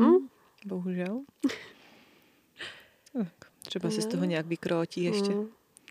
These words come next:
Speaker 2: Uvidíme.
Speaker 1: No, zase jsem si napsala, jak se načuměla do té mapy a našla tam ten orint, jak to rychle zabouchla prostě, jak ona se furt vyhýbá prostě té svojí minulosti. Že zase prostě jenom by to v ní mohlo vyvolat nějakou vzpomínku, tak to rychle zaklapne a jako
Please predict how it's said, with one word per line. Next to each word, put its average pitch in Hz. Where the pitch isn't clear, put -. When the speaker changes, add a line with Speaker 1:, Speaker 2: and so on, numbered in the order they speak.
Speaker 2:
Uvidíme. 190
Speaker 1:
No, 247
zase 247
jsem 269
si 302
napsala, 262
jak 254
se 247
načuměla 240
do 233
té 247
mapy 233
a 214
našla 226
tam 220
ten 254
orint, 214
jak 220
to 240
rychle 220
zabouchla 233
prostě, 196
jak 196
ona 220
se 247
furt 254
vyhýbá 220
prostě 208
té 208
svojí 208
minulosti. 190
Že 233
zase 262
prostě 240
jenom 254
by 254
to 277
v 262
ní 277
mohlo 254
vyvolat 240
nějakou 240
vzpomínku, 240
tak 233
to 254
rychle 247
zaklapne 220
a 233
jako 220